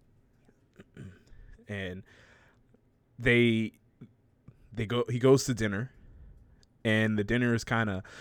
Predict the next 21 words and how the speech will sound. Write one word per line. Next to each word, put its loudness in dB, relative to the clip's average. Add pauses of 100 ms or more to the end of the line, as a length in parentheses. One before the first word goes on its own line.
(240)
super 4
awkward 0
because -2
of -10
what 0
he 0
read 0
in -4
the -4
file. -6
He 2
doesn't 4
know 0
how 0
to -10
feel -6
about -6
it. -8 (1600)
And -12
he's, -2
he, -6